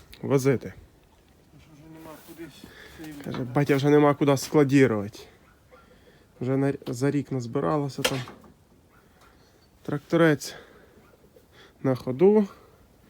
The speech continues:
Speaker 1: Поки я збирався, то батя вже під'їхав. Вже це тут я гружу,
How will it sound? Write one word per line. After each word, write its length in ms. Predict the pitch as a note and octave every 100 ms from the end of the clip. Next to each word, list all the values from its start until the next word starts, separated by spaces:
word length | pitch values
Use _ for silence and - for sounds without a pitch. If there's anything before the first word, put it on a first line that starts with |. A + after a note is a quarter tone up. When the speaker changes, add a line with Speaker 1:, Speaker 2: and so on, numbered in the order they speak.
| _ - - - - _
Speaker 1:
Поки 240 | D3+ C#3+ D#3
я 140 | D3+
збирався, 480 | C3+ D#3 D#3 C3+ C#3
то 100 | C3
батя 300 | C3+ B2+ B2+
вже 280 | B2 B2+ B2 - _ -
під'їхав. 600 | A#2+ C#3+ F#3 - F3+ D#3+ - _ _ _ - _ - _ - -
Вже 100 | F#3 D3 C3+ - - - - - - - -
це 140 | -
тут 200 | B2 B2+
я 160 | E3+ F#3
гружу, 460 | E3 E3+ D#3 D#3+